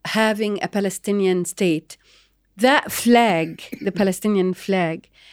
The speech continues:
is a dream, was a dream for my generation. We were in prison because we draw it at some point.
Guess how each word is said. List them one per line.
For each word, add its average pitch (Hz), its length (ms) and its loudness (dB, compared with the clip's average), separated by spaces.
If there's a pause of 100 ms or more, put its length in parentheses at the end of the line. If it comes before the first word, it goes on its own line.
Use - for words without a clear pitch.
(360)
is 247 320 4
a 202 80 2
dream, 196 680 2 (120)
was 247 500 2
a 220 60 0
dream 185 420 0
for 170 220 -4
my 175 180 -4
generation. 165 720 -4 (220)
We 254 160 6
were 254 300 4
in 240 280 2
prison 240 480 4
because 180 400 -2
we 196 140 0
draw 196 420 4
it 143 260 -2
at - 120 -6
some 175 260 0
point. - 480 -6